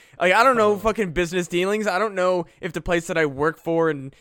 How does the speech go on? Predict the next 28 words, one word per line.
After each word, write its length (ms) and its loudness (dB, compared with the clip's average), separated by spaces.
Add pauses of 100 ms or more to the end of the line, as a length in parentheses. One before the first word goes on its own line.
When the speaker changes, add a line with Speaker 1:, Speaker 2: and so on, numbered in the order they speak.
(140)
Speaker 1:
T-Mobile 540 0
have 200 0
some 200 -14
weird 280 -4
business 320 -6
dealings, 460 -4
and 80 -6
then 140 -6
fucking 280 -6
my 140 -4
workplace 480 -4
is 80 -8
like, 180 -4
"You 80 -4
can't 260 0
talk 200 -4
shit 160 -8
about 260 -6
T-Mobile." 600 -6 (480)
Speaker 2:
<laughs> 0 - (1900)
Speaker 1:
God 280 -10
damn 140 -8 (100)
Speaker 2:
That'd 20 -6
be 120 -8
Speaker 1:
it. 60 -12
Speaker 2:
fucked. 560 -10 (100)
You 160 -20
get, 160 -12